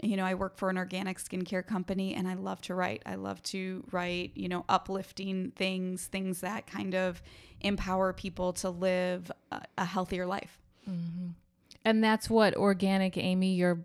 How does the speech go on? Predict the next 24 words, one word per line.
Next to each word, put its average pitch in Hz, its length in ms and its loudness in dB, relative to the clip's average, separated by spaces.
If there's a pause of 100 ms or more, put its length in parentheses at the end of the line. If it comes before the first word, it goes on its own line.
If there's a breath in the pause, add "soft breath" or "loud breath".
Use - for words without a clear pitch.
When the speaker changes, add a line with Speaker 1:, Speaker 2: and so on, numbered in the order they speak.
(120)
Speaker 2:
blog, 175 320 2
is 156 160 -2
about, - 340 -2
right? 170 320 2
Speaker 1:
Yeah, 214 300 2
my, 202 420 0
I 208 60 -4
guess, 214 240 -4
mission 202 480 2
statement 202 520 -2
would 175 220 -6 (100)
say 180 460 -4
empowering 196 600 0
people 180 380 -6
to 190 180 -6
le-, 180 380 -6 (140)
live 190 220 4
a 185 80 0
healthier 185 420 -2
life 175 320 -4
with 185 120 -6
a 180 60 -6
sovereign 180 500 -4
spirit, 175 640 -4